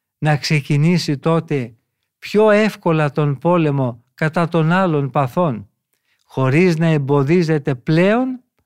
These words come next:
από τις προκλήσεις ενός χορτασμένου και ικανοποιημένου σώματος. Ας μην ξεχνάμε όμως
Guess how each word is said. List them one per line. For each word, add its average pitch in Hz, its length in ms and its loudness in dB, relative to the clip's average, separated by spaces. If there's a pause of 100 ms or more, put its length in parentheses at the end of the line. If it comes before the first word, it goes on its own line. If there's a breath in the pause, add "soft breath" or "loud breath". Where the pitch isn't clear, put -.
από 139 320 -2
τις 127 240 -6
προκλήσεις 196 920 -2 (360)
ενός 147 440 0
χορτασμένου 143 960 -2 (300)
και 175 180 2
ικανοποιημένου 139 1040 0
σώματος. 107 760 -6 (1200)
Ας 120 260 -4
μην 156 200 2
ξεχνάμε 147 600 -2
όμως 143 520 -4